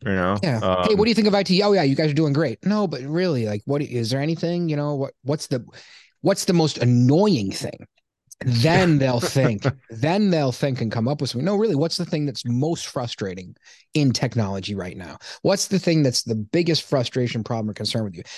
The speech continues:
Speaker 2: Like, okay, we're doing a great job. I get it. But there's gotta be something that just annoys the living daylights out of you.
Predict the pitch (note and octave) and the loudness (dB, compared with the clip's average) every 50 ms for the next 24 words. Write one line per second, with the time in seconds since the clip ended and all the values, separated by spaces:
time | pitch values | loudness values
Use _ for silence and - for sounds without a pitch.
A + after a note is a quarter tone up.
0 | - - - E3 - - G3+ F#3 A3+ F#3+ D#3 F3 F#3 A3+ A#3+ G#3+ F3+ F3+ E3+ C#3+ | -10 -6 -4 -2 0 0 2 2 4 4 4 6 6 4 4 4 4 4 2 2
1 | - C3+ A2+ A2 A2+ A2 G#2+ G2+ C3+ C#3 C3 G#2+ F#2 F2 - _ - - _ _ | 2 2 2 2 0 0 -2 0 0 0 0 0 -4 -8 -12 _ -20 -20 _ _
2 | _ - - _ - F3 D#3+ - F3 D3+ B2 G#2+ - E3 F#3 F#3+ D#3+ B2 G#2+ G2 | _ -20 -12 _ -4 -2 2 2 2 2 4 2 2 4 4 4 2 2 0 0
3 | - - - - C#3 D3 D#3 - - G2+ F#2+ F#2+ F#2+ F#2+ - - A#2+ - - - | 0 0 2 2 2 2 2 0 -4 -8 -10 -8 -8 -8 -4 -2 -4 -4 -4 -4
4 | - A#2+ A#2 A2 A2 C3 D3 C#3+ A#2 - - G#2+ G#2 A2 A2+ G#2 F#2+ F#2 G#2+ C3 | -2 0 2 4 4 4 4 2 0 0 -2 -2 -2 -2 -2 -2 -4 -4 -2 0
5 | C#3+ A#2+ F#2 E2+ - - - - - - - - - | 0 0 -2 -6 -8 -10 -10 -10 -12 -16 -16 -16 -16